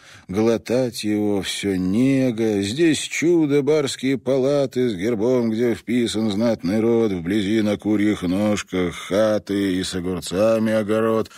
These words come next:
Увы, огороды с огурцами давно закатаны асфальтом, который сменили на государственную плитку. Лицо современной Москвы состоит из шрамов.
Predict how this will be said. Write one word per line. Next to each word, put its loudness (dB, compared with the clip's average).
Увы, 2
огороды 0
с -8
огурцами -4
давно -4
закатаны -6
асфальтом, -6
который 0
сменили 0
на -2
государственную -4
плитку. -10
Лицо 4
современной 2
Москвы -2
состоит -4
из -8
шрамов. -6